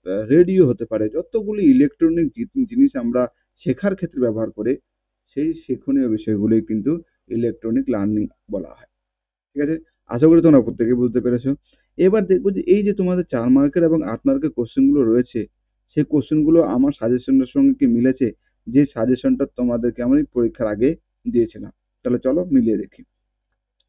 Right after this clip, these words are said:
প্রথম কি বলছে? দৃষ্টি প্রতিবন্ধী থেকে একটা question আসছে। হ্যাঁ, তাহলে তোমরা এখানে দেখো আমি দিয়েছি কিনা।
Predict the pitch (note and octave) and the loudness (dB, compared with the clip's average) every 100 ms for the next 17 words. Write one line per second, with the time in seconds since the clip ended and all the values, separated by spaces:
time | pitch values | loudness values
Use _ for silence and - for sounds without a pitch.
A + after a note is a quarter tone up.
0 | _ _ _ C3 B2+ E3+ E3+ F3+ F3 F#3+ | _ _ _ -2 0 -2 0 2 4 4
1 | C#3 C#3+ - E3+ D#3 D3+ C#3+ C#3 C#3 C3+ | 4 0 2 0 0 4 6 6 4 0
2 | C3+ B2+ - B2 - B2+ B2 - D3 G3 | -4 -6 -8 -8 -2 -2 -2 -4 -8 -10
3 | _ _ _ C#3 G2+ - _ _ _ B2+ | _ _ _ -4 -4 -8 _ _ _ 0
4 | C3 B2+ C3 C3 B2+ C3 A#2 A2+ C3 - | 2 2 2 2 2 0 0 -2 -6 -6
5 | A2+ A#2+ G#2 _ - A#2 A#2 A2 A2+ B2 | -4 -4 -4 _ -8 0 0 0 -2 -4